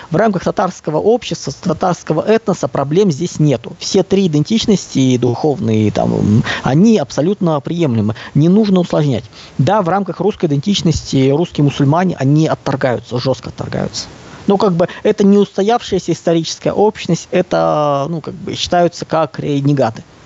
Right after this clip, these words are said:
Собственно говоря, как и другие сильные, ну, как бы, религии. Те же протестанты и прочее. Это особенность ещё в том, что, как правило, это люди в первом, э, поколении, которые, по сути, сами отказались от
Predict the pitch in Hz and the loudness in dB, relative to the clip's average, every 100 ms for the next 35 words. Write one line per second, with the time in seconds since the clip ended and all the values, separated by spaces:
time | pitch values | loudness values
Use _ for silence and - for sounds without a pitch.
0 | - - 156 175 180 170 185 170 - - | -6 -2 0 2 2 2 2 2 -4 -2
1 | 165 175 202 - 180 170 165 151 135 147 | 0 2 0 2 2 2 2 2 2 2
2 | 170 131 117 - - - - - - - | 2 0 -2 -6 -12 -20 -20 -20 -14 0
3 | 175 170 175 160 165 - 180 170 160 160 | 2 2 0 -4 -4 0 0 0 -2 -2
4 | 147 - - - - 196 - 156 214 185 | -2 -4 -6 -4 -2 -2 -2 0 0 2
5 | 175 - - 170 - 240 226 165 - 180 | 2 0 -2 -2 0 0 2 -2 -2 0
6 | 180 165 170 180 165 147 135 - 185 147 | 2 2 0 -2 0 0 0 0 0 2
7 | 139 131 127 127 - - 214 247 220 143 | 2 2 2 0 -2 0 0 2 2 0
8 | 180 - - - - - - 156 233 226 | -6 -16 -20 -18 -18 -8 -6 0 2 4
9 | 196 156 165 - 269 262 170 - - 208 | 2 0 -4 -2 -2 0 -2 -2 0 2
10 | 180 151 - 160 170 185 143 123 - 202 | 2 0 -2 -2 0 -2 -2 -8 -6 0
11 | 185 | 0